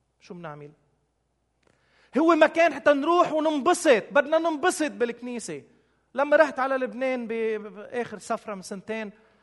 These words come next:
آه، وشفت أخ عرفت إنه كان بكنيسة وغير لكنيسة تانية. ليه؟ قال لي: "لأنه الكنيسة رحت عليها على طول بدهم إيانا نضل مبسوطين، على طول بخلونا ننبسط." ولا مرة بيحكوا عن شيء ب-، في تبكيت أو خطية، والمسيح جاي وجهنم، ما بيجيبوا سيرتنا، على طول ننبسط.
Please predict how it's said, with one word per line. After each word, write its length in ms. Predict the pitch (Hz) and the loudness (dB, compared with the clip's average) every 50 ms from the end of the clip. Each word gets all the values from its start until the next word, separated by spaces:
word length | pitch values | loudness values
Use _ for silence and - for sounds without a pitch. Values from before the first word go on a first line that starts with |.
| _ _ _ _ - | _ _ _ _ -8
آه، 180 | - 233 233 220 | -6 -6 -4 -4
وشفت 440 | 254 247 - 320 - - 262 262 - | -8 -12 -10 -12 -8 -8 -8 -6 -6
أخ 260 | - 269 269 - - | -8 -8 -6 -6 -6
عرفت 260 | 240 247 262 254 - | -4 -4 -4 -8 -10
إنه 560 | 247 240 240 240 240 233 233 226 214 - 233 | -12 -10 -8 -8 -8 -8 -8 -8 -10 -10 -12
كان 320 | 214 226 254 262 262 247 226 | -12 -8 -8 -8 -6 -8 -10
بكنيسة 480 | 214 220 - 226 247 247 226 - 240 | -12 -12 -12 -12 -12 -12 -12 -8 -8
وغير 320 | 220 208 233 247 233 226 214 | -6 -6 -6 -6 -6 -6 -8
لكنيسة 400 | 208 208 214 220 220 202 - - | -10 -12 -14 -14 -16 -16 -14 -12
تانية. 240 | 254 226 214 202 190 | -12 -10 -10 -8 -6
ليه؟ 360 | 202 247 247 233 226 - - - | -4 -2 -2 -2 -4 -8 -12 -12
قال 80 | 254 254 | -10 -8
لي: 100 | 254 254 | -8 -8
"لأنه 260 | 247 285 330 269 254 | -6 -6 -8 -8 -10
الكنيسة 320 | - - 302 262 - 277 | -14 -16 -16 -14 -12 -10
رحت 160 | 254 240 226 | -10 -10 -8
عليها 240 | 240 247 254 254 254 | -8 -6 -6 -4 -4
على 100 | 240 226 | -4 -6
طول 160 | 226 285 269 | -6 -8 -10
بدهم 260 | 214 240 214 190 233 233 | -10 -10 -10 -10 -10 -10
إيانا 140 | 240 233 | -10 -8
نضل 140 | 214 226 226 | -8 -8 -8
مبسوطين، 440 | 214 226 220 - - 233 - 254 226 | -8 -8 -12 -12 -16 -18 -14 -12 -10
على 100 | 220 220 | -10 -10
طول 180 | 220 294 277 233 | -12 -12 -14 -12
بخلونا 420 | 214 233 - 233 226 233 226 214 | -12 -10 -10 -10 -10 -8 -8 -8
ننبسط." 460 | 208 208 196 180 196 - 175 160 - _ _ _ _ _ _ _ _ _ _ _ _ _ _ _ _ _ _ _ _ - | -8 -8 -10 -10 -12 -12 -12 -16 -16 _ _ _ _ _ _ _ _ _ _ _ _ _ _ _ _ _ _ _ _ -10
ولا 200 | 214 233 254 262 | -6 -2 0 2
مرة 160 | 277 269 240 | 2 2 0
بيحكوا 300 | 226 202 240 - - 226 | -2 -4 -6 -8 -6 -6
عن 100 | 214 208 | -6 -6
شيء 200 | 202 - - 233 | -8 -10 -12 -14
ب-، 180 | 202 165 156 - _ - - - - 202 _ | -14 -14 -18 -20 _ -20 -20 -20 -20 -20 _
في 120 | - 220 | -16 -16
تبكيت 680 | 214 - 196 208 - - - 208 208 208 208 202 202 | -12 -12 -12 -12 -12 -14 -12 -10 -8 -6 -6 -6 -8
أو 160 | - - 196 | -8 -16 -16
خطية، 600 | - - - 233 - - 247 247 214 208 240 - - _ _ _ _ _ _ _ _ _ _ | -16 -16 -18 -18 -16 -14 -16 -16 -16 -16 -20 -20 -20 _ _ _ _ _ _ _ _ _ _
والمسيح 420 | 247 247 269 269 - 277 285 247 - | -10 -10 -8 -8 -6 -6 -6 -6 -6
جاي 400 | 220 - 269 285 285 285 277 269 | -8 -8 -4 -2 -2 -2 -2 -4
وجهنم، 500 | 269 254 220 247 285 294 285 277 277 294 | -8 -8 -6 -6 -6 -6 -4 -6 -4 -2
ما 80 | 320 | -2
بيجيبوا 260 | 320 302 294 330 294 | -2 0 -2 -4 -4
سيرتنا، 420 | 262 - 294 311 330 - - 262 262 | -4 -6 -6 -6 -6 -6 -6 -4 -2
على 100 | 262 254 | -2 -2
طول 280 | - 330 349 302 277 | -2 -4 -4 -4 -4
ننبسط. 500 | 285 302 294 247 311 302 - - 185 151 | -4 -4 -4 -2 -2 -4 -2 -4 -8 -10